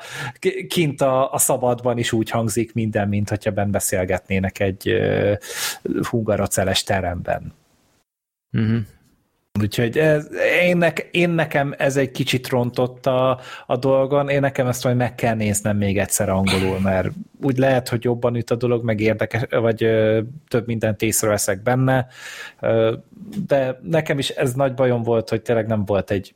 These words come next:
Speaker 1: túlságosan vicces film, emiatt nem is annyira emlékezetes, de összességében kellemesen szórakoztam rajta, és elszaladt vele az a, hát, száz perc, nem, nem, nem is volt egy ilyen
Speaker 2: Kilencven,
Speaker 1: izé.
Speaker 2: nem?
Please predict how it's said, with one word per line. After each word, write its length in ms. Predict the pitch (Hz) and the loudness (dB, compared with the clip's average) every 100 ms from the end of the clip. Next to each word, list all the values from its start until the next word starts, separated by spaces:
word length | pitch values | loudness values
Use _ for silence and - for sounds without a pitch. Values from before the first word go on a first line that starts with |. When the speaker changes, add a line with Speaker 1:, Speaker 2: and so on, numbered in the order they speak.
| - | -8
Speaker 1:
túlságosan 720 | 113 110 - 101 107 - 101 | -2 0 0 0 0 0 0
vicces 440 | 117 - 151 143 - | -2 -2 0 0 -2
film, 360 | 160 156 156 156 - - | 2 2 2 -2 -16 -6
emiatt 400 | 117 117 117 113 | 0 2 2 2
nem 120 | 123 | 0
is 140 | 117 120 | 0 0
annyira 400 | 113 110 104 - | 0 0 -2 -2
emlékezetes, 960 | - 120 135 135 156 160 160 156 151 - - - - - 110 104 | -2 2 2 2 0 0 2 0 0 -8 -18 -20 -20 -8 -6 -2
de 720 | 127 123 117 120 113 110 - - | 2 2 4 2 2 0 -4 -6
összességében 840 | 135 127 131 - 131 123 127 123 | -6 -2 -2 0 0 0 0 -2
kellemesen 600 | - 156 151 123 117 123 110 | 0 0 2 0 -2 -2 -2
szórakoztam 1080 | - - - 120 117 117 - 110 - 113 113 | -2 0 0 0 2 0 -2 -6 -2 -2 2
rajta, 280 | 113 113 | 0 2
és 140 | 113 - | 0 2
elszaladt 580 | 135 123 - 107 104 - | 2 2 0 0 0 0
vele 240 | 104 101 | 0 2
az 220 | 98 - | 0 0
a, 240 | 98 104 - | 0 0 -4
hát, 220 | 92 - - - | -6 -6 -10 -8
száz 340 | - 110 - | -2 -2 0
perc, 360 | 117 82 - - - _ | -4 -4 -6 -10 -14 _
nem, 160 | 104 98 - | -4 -4 -4
nem, 220 | 107 107 104 | -2 0 0
nem 180 | 110 | 0
is 120 | 101 - | 0 0
volt 200 | 104 113 | 0 0
egy 120 | 107 | -2
ilyen 140 | 110 | 0
Speaker 2:
Kilencven, 320 | 101 104 92 - | 0 0 0 -2
Speaker 1:
izé. 100 | - | -2
Speaker 2:
nem? 180 | 98 | -2